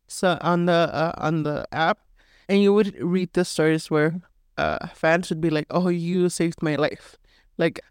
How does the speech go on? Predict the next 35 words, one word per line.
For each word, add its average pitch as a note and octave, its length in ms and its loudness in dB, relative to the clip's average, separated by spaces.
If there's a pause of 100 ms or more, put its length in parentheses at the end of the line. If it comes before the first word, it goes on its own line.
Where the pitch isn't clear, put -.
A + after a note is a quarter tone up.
I D3+ 120 0
was D#3 280 2
by D#3 180 0
myself D#3+ 400 -4
on E3 160 0
this," D3+ 300 -2
or - 160 -6
stuff - 280 -4
like E3+ 160 -4
that. F3 180 -2 (200)
And E3 360 0 (440)
then F3 640 0
being F3 160 2
like, E3 160 -2
"Oh, E3+ 100 2
your F3 140 2
music E3+ 320 -2
helped D#3+ 220 -4
me E3+ 100 0
through D3+ 200 -4
this." D3+ 340 -2 (460)
If F#3+ 120 0
I A3+ 200 2
felt F#3+ 240 0
kinda F3+ 180 2
like F3+ 140 2
my D4 200 4
heart G3 300 0
goes F#3+ 340 2
like, F#3+ 200 2
<laughs> G#3 180 0
"Damn." G3+ 420 4 (640)
I'm G3+ 160 2
happy, A3 320 0
like, E3+ 320 2